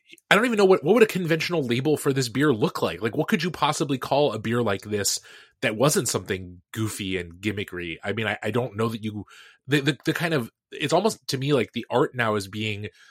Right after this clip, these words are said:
determined by the style of beer being made. It's no longer a, "Let's put a crazy label on our, you know, brown ale." It's like, "We made a beer with five million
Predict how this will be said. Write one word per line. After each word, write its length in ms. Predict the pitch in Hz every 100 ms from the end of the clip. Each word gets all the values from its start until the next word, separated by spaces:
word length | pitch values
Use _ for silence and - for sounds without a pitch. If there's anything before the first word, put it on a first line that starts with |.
| _ _ -
determined 640 | 120 - - 135 127 101 -
by 460 | 101 101 101 87 -
the 100 | 104
style 500 | - - 101 117 110
of 180 | 98 92
beer 260 | 107 127 143
being 360 | 92 87 82
made. 340 | 85 80 78 -
It's 160 | 104 -
no 120 | 117
longer 400 | 143 123 120 110
a, 220 | 95 90 - - -
"Let's 140 | 117
put 160 | - 131
a 100 | 98 95 -
crazy 460 | - 123 113 107
label 420 | 98 107 107 104
on 220 | - 98 92
our, 300 | 90 85 -
you 100 | 107
know, 260 | 95 82 73 _ 123 127 _ 131 107
brown 380 | 107 101 113 101
ale." 420 | 113 107 87 90
It's 160 | 104 -
like, 220 | 104 98 - - -
"We 140 | 113
made 220 | 113 127 123
a 40 |
beer 280 | 92 113 135
with 220 | 101 - _
five 440 | - - 117 113
million 420 | 110 113 117 107